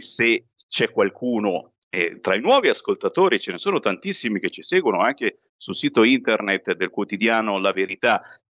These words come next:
se ci potete aiutare abbonandovi a R P L,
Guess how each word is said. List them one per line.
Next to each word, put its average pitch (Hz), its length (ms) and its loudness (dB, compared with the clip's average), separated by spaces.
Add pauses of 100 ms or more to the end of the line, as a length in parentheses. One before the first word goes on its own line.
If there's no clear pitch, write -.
se - 380 -2
ci 127 240 -4
potete 120 720 2
aiutare 101 840 0
abbonandovi 117 1300 2
a 110 320 4
R 101 260 0
P 113 240 0
L, 117 500 2